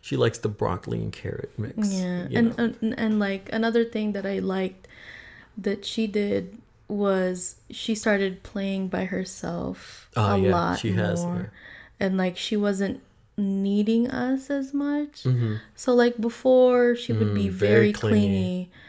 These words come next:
Speaker 2: And we don't know if it was because she was teething or it was just a thing that babies did at that age. But, like, I wanna say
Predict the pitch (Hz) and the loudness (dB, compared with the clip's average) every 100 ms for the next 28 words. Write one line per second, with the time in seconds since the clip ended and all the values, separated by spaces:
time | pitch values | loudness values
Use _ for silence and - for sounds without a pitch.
0 | - - - - 208 202 190 190 240 302 | -20 -20 -18 -4 -2 0 -2 2 4 4
1 | 262 247 233 233 220 202 196 190 185 - | 4 4 4 2 2 0 0 0 -2 -10
2 | 185 190 185 - 185 185 - 269 262 262 | -10 -6 -6 -4 -6 -6 -4 2 4 4
3 | 254 247 240 233 185 175 - 190 185 185 | 4 2 2 0 0 -2 0 0 2 2
4 | 180 185 165 - 190 190 185 - - 185 | 0 -2 -2 -2 -2 -2 -2 -2 0 0
5 | 185 185 185 190 190 190 196 - 190 196 | 0 -2 -2 -4 -4 -6 -4 -4 -2 -2
6 | 185 190 185 175 - - - - - - | -2 -2 0 -2 -4 -14 -20 -20 -20 -20
7 | _ - 214 233 262 262 - 220 214 202 | _ -4 0 4 4 4 2 2 4 2
8 | 196 190 | 2 -2